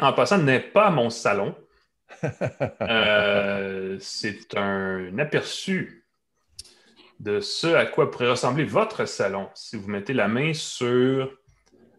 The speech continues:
Speaker 1: le nouveau fauteuil Lifestyle de D-Box. C'est un fauteuil à rétroac-, à rétroaction, je vais dire à rétroaction hap-, haptique, mais il doit certainement avoir un terme plus exact. Euh,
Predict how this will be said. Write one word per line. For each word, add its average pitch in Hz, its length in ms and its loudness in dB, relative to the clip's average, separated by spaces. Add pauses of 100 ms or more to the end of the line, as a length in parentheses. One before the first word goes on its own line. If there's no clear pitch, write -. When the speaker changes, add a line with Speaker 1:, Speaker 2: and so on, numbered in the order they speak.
(280)
Speaker 1:
le 107 100 -2
nouveau 139 200 4
fauteuil 175 600 4
Lifestyle 143 880 2
de 98 60 -6
D-Box. - 1000 -8
C'est - 440 -8
un 104 100 -2
fauteuil 131 680 0
à 113 160 2
rétroac-, - 680 -2
à 104 80 -2
rétroaction, 135 720 -4 (260)
je 120 120 0
vais 127 60 2
dire 254 140 -2
à 165 40 0
rétroaction 131 520 2
hap-, 127 300 -2
haptique, - 640 -6
mais 127 100 0
il 123 40 0
doit 135 120 4
certainement 196 320 0
avoir 151 400 4
un 120 100 2
terme 156 260 2
plus 156 180 0
exact. 135 480 0 (360)
Euh, 107 500 0